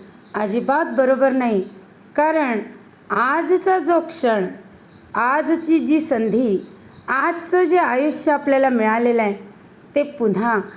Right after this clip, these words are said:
तसंच्या तसं आपल्याला मिळेल याची शाश्वती कोणालाही देता येत नाही. आणि म्हणून आजचा क्षण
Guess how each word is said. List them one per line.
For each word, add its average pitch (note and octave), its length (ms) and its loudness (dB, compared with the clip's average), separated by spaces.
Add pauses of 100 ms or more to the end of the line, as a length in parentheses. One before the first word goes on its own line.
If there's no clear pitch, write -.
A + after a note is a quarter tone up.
(300)
तसंच्या F4+ 420 2 (120)
तसं B3 380 0 (400)
आपल्याला D#4+ 640 2
मिळेल B3+ 760 2 (360)
याची A#3+ 380 0
शाश्वती C#4+ 880 -2 (380)
कोणालाही A#3 680 2
देता B3 300 0
येत G#3+ 260 2
नाही. - 160 -10 (760)
आणि A#3+ 160 0
म्हणून B3+ 420 2 (420)
आजचा B3+ 500 -2
क्षण C#4+ 500 0